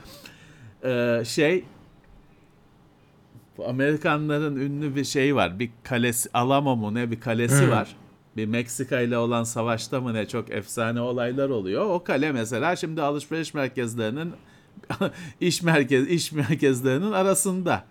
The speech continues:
Speaker 2: Hmm.
Speaker 1: <laughs> Ge-, şeyde bazı böyle gece kondular oluyor ya, lüks
Speaker 2: Hı hı.
Speaker 1: semtlerde öyle hani satmamış adam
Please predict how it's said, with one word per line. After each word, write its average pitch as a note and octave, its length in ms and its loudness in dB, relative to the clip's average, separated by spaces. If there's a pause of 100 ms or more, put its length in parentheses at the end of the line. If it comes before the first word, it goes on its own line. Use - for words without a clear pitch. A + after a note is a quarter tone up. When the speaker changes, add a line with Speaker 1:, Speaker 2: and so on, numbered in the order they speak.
(140)
Speaker 2:
Hmm. A2+ 100 -2
Speaker 1:
<laughs> G#2+ 340 -2
Ge-, D3+ 520 -2
şeyde D3 440 2
bazı C#3+ 340 0
böyle C#3+ 280 0 (120)
gece C3 280 -2
kondular C#3+ 440 -2
oluyor D#3 260 0
ya, D3+ 100 2
lüks A#2 260 -4
Speaker 2:
Hı - 20 -14
hı. - 40 -14
Speaker 1:
semtlerde A2+ 580 0
öyle A2 240 0 (220)
hani G2+ 240 -4
satmamış A2 580 -6
adam G2+ 280 -4